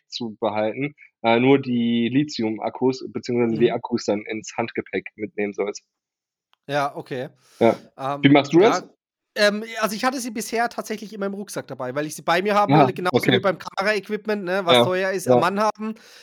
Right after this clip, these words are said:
Speaker 2: was im Koffer ist, kann verloren gehen. <laughs>
Speaker 1: Mhm.
Speaker 2: Das war immer meine Devise.
Speaker 1: Habe
Speaker 2: Ähm,
Speaker 1: ich
Speaker 2: von daher hat
Speaker 1: mittlerweile
Speaker 2: das
Speaker 1: 'n
Speaker 2: gut gepasst.
Speaker 1: AirTag <laughs> für.
Speaker 2: Ja, habe ich auch, äh, das lohnt sich auf jeden Fall, aber
Speaker 1: Ja.
Speaker 2: wenn's, wenn der Koffer weg ist, ist er weg, ne?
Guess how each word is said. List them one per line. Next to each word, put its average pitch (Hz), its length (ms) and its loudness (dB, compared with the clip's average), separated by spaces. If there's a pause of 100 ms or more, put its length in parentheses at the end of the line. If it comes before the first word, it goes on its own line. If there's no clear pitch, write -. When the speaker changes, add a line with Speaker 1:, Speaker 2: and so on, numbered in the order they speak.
(120)
Speaker 2:
was 165 220 -2
im 170 100 -8
Koffer 190 280 -2
ist, 190 120 -6
kann 185 140 -4
verloren 170 380 -2
gehen. 123 320 -6
<laughs> 151 500 -10
Speaker 1:
Mhm. 160 440 6
Speaker 2:
Das 131 100 -12
war 147 140 -4
immer 151 140 -4
meine 143 260 0
Devise. 127 500 -8 (380)
Speaker 1:
Habe 143 140 8
Speaker 2:
Ähm, - 0 -
Speaker 1:
ich 147 80 2
Speaker 2:
von 160 80 6
daher 165 140 6
hat 151 40 2
Speaker 1:
mittlerweile 156 180 6
Speaker 2:
das - 20 4
Speaker 1:
'n 123 80 -4
Speaker 2:
gut 120 80 0
gepasst. 123 320 2
Speaker 1:
AirTag - 20 -10 (200)
<laughs> - 220 -10
für. 127 280 -4 (140)
Speaker 2:
Ja, 175 140 -2 (100)
habe 196 340 2
ich 208 120 0
auch, 220 280 6
äh, 190 120 0
das 185 200 -4
lohnt 202 200 2
sich 196 120 0
auf 190 100 0
jeden 175 200 0
Fall, 185 300 2 (240)
aber 196 320 4
Speaker 1:
Ja. 175 60 -10
Speaker 2:
wenn's, 185 380 -4
wenn 185 80 -2
der 185 80 0
Koffer 175 240 0
weg 190 140 -2
ist, 208 120 -8
ist 214 120 -8
er 208 120 0
weg, 196 220 -6
ne? 151 200 -10